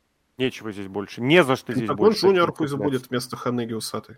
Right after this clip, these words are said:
Speaker 1: Ах, а Пентагон Джуниор мо-, здесь не был, ты понимаешь почему, потому что в All Elite Wrestling, э, оказались готовы заплатить Нью-Джапану, не, но не оказались готовы продумать, что нужно будет еще заплатить, э, мексиканцам,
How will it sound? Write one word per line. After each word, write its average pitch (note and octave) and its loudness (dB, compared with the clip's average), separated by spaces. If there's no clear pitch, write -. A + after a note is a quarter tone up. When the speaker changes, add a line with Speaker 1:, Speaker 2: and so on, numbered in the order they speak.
Speaker 1:
Ах, D3 -2
а D3 8
Пентагон D3 4
Джуниор G#3 2
мо-, D3 0
здесь C#3+ 2
не D#3 2
был, F#3+ 2
ты C#3 -4
понимаешь A2+ -4
почему, - -10
потому B2 -2
что A2 -2
в A2+ -8
All C#3 4
Elite A#2+ -4
Wrestling, C3 -4
э, C#3+ -4
оказались C3 2
готовы B2+ 0
заплатить B2+ -2
Нью-Джапану, C#3+ 2
не, C3 0
но D3 0
не D3 4
оказались C#3 4
готовы C#3+ 0
продумать, C3+ 0
что - -8
нужно C#3+ -2
будет B2 -4
еще C#3 -12
заплатить, B2+ -6
э, A2+ 0
мексиканцам, C3 -2